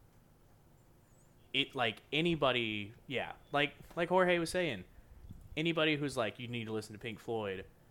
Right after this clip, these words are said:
you show 'em the light going into it and the, into the prism and the rainbow coming out. It is the album.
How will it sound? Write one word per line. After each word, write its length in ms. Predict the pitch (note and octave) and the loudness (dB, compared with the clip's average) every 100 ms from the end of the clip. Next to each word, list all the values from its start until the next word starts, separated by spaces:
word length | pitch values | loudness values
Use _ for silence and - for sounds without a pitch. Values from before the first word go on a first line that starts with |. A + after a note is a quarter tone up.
| - - | -20 -6
you 140 | D#3 | -4
show 440 | - E3+ E3 F3 F3+ | 0 2 2 2 0
'em 200 | F3+ F3 - - - - | -2 -8 -14 -20 -20 -18
the 120 | - A#2 | -2 0
light 400 | A2+ B2+ D3+ D3 | 2 2 2 0
going 280 | C#3 C3+ | -4 -2
into 280 | C3 C3+ D#3+ | -4 -6 -2
it 60 | D3+ | -2
and 80 | A#2+ | -2
the, 140 | G2+ - A2 - - - | -8 -10 -16 -18 -20 -8
into 240 | C3+ C#3 | -8 -4
the 80 | C3+ | -6
prism 480 | - C3 C3+ C#3+ C#3 | 0 -2 0 -4 -4
and 80 | G#2+ | -8
the 60 | G2 - | -10 -6
rainbow 360 | A2+ B2+ C3 B2+ | -6 -2 0 0
coming 300 | C#3 C3 A2+ | -2 -4 0
out. 320 | A#2+ C#3 - - - - - - - - - - - - - | 0 0 -4 -18 -20 -20 -20 -20 -20 -20 -20 -20 -20 -14 -2
It 120 | D3 | 4
is 220 | D3 A#2+ - A2 G2+ | 4 2 -8 -14 -2
the 440 | B2 C3+ B2+ B2 - - - - - - - - | 0 2 0 -2 -6 -20 -20 -20 -20 -20 -16 -4
album. 440 | G2+ G2+ G2 G2 | -2 0 -4 -8